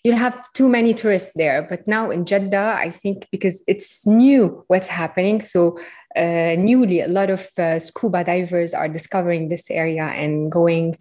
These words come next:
to, to see the beautiful creatures there. It's, it's beautiful, beautiful.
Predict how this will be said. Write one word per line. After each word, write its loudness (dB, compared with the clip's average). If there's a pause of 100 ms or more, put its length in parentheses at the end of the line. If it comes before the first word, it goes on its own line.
to, -2 (260)
to 0
see 2
the 0
beautiful 2
creatures -4
there. 0
It's, -12
it's -8
beautiful, -2 (280)
beautiful. -6